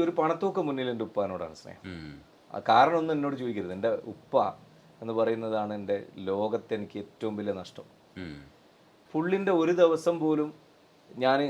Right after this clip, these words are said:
Speaker 1: ഇത്രയൊക്കെ സമ്പാദിച്ച് ഇങ്ങനെയൊക്കെ ജീവിതം കൊണ്ടുനടന്നിട്ടും പുള്ളി ആ ദാരിദ്ര്യകാലത്ത് കൊണ്ടുനടന്ന ആ ഒരു ഹിമ്മത്ത് എന്ന് പറയാം നമ്മൾ അറബിയിലും, ആ, ഇതിലൊക്കെ ഹിന്ദിയിലൊക്കെ, ആ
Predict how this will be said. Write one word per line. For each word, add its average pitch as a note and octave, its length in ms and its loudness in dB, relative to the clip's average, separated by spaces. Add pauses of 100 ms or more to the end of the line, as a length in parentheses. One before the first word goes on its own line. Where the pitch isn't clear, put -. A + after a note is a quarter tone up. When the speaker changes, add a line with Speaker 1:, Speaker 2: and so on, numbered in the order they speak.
(160)
Speaker 1:
ഇത്രയൊക്കെ D#3 460 2
സമ്പാദിച്ച് C#3 420 0
ഇങ്ങനെയൊക്കെ C#3+ 420 -2
ജീവിതം C3+ 300 -4
കൊണ്ടുനടന്നിട്ടും A#2 500 -2 (100)
പുള്ളി B2+ 300 0 (140)
ആ - 20 6 (400)
ദാരിദ്ര്യകാലത്ത് B2+ 800 4
കൊണ്ടുനടന്ന A2+ 380 -2 (500)
ആ G#2+ 120 6 (120)
ഒരു A2+ 120 0 (840)
ഹിമ്മത്ത് D3 400 0
എന്ന് B2 160 0
പറയാം F#2+ 200 0
നമ്മൾ F2+ 160 -6 (400)
അറബിയിലും, A2 400 0 (400)
ആ, - 20 -10 (200)
ഇതിലൊക്കെ G2 440 -8
ഹിന്ദിയിലൊക്കെ, F#2+ 460 -8 (540)
ആ G#2+ 100 6